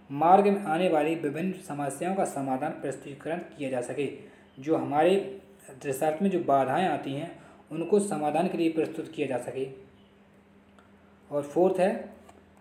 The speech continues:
शोध के संग्रह के लिए विस्तृत, सुविधाजनक एवं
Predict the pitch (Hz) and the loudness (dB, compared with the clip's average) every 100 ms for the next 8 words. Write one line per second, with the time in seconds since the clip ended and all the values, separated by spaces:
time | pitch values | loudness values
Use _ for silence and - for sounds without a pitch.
0 | _ _ _ _ _ - - _ - - | _ _ _ _ _ -20 -20 _ -20 -20
1 | - 202 208 214 202 180 180 214 208 175 | 4 6 6 4 2 4 4 4 4 4
2 | 185 196 180 - 202 202 - - 165 170 | 4 4 2 -2 -2 -8 -8 -4 2 4
3 | 170 190 202 165 180 | 4 2 0 -2 -4